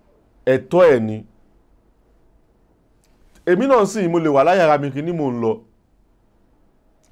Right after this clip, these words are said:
Like me, I believe in one Nigeria, but I believe in restructuring. Because to me, the way they are running this government, to me,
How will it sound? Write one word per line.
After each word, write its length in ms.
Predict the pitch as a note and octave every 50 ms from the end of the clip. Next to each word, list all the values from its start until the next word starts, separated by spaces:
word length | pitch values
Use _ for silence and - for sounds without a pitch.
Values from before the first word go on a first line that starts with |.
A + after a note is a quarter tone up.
| _ - G2+
Like 260 | B2+ C#3+ C#3+ C#3+ D3
me, 400 | D3+ F#3 A3+ G3+ E3+ F3+ - - _ _ _ _ _ _ _ _ _ _ _ _ _ _ _ _ _ _ _ _ _ _ _ -
I 120 | A2 A2+ A#2
believe 320 | A2+ B2+ B2+ E3 F#3+ D3
in 120 | C#3 B2
one 160 | B2 C3+ C3+ C3
Nigeria, 520 | A#2 G#2+ G2+ F#2+ G#2+ G2+ G2+ E2+ D2+ C#2+ _ _ _ _ _ _ _ _ _ _ _ _ _ _ _ _ _ -
but 140 | B2 A#2+ A#2+
I 80 | A#2
believe 320 | A2+ G#2+ G2+ A#2 C3+ C#3 A#2
in 120 | A2 G2+
restructuring. 600 | F#2 F2 - - A#2 G#2 - - G2+ F2+ E2+ D2+ D2 _ _ _ _ _ _ _ _ _ _ _ _
Because 300 | - A2+ A#2+ C#3 C#3 -
to 80 | - D3
me, 320 | C#3+ D#3+ F3+ E3+ A#2+ - - _ _ _ _ _ _ _ _ _ _ -
the 100 | A2+ C3+
way 140 | F#3+ A3
they 100 | E3 D#3
are 100 | C#3+ C3 C3
running 180 | D3 D#3+ E3 D#3
this 160 | D#3 D3 B2
government, 560 | A2 C#3 C3+ A#2+ A#2 A2 F#2+ E2+ - - _ _ _ _ _ _ _ _ _ _ _ _ _ _ _ _ _ _ _ _ _ _
to 120 | - - C#3
me, 260 | D3 E3 F3 F#3